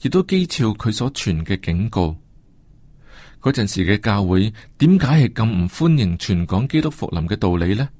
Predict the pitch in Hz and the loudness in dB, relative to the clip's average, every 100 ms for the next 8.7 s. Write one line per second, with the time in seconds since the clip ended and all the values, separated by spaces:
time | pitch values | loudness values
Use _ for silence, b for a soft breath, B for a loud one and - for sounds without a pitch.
0 | - - _ - - _ - b b - | -20 -20 _ -20 -20 _ -20 b b -4
1 | 120 147 156 131 127 120 98 90 - b | 2 4 2 0 0 0 0 0 -4 b
2 | - 175 208 180 143 101 90 95 - 151 | 0 2 4 4 2 2 0 0 2 4
3 | 98 95 107 107 180 170 156 101 101 101 | 4 2 0 0 0 2 2 2 0 -2
4 | 82 - 160 156 120 80 78 - - B | -2 -2 0 0 0 0 -4 -10 -20 B
5 | B B 151 151 143 175 185 208 139 110 | B B 2 2 2 0 0 0 0 0
6 | 139 90 90 B B 160 165 143 208 175 | 0 0 -2 B B 2 2 4 4 4
7 | 139 117 107 104 135 160 110 110 87 104 | 2 2 0 2 2 0 -2 -2 -2 2
8 | 170 143 104 104 127 127 | 2 4 2 0 0 -2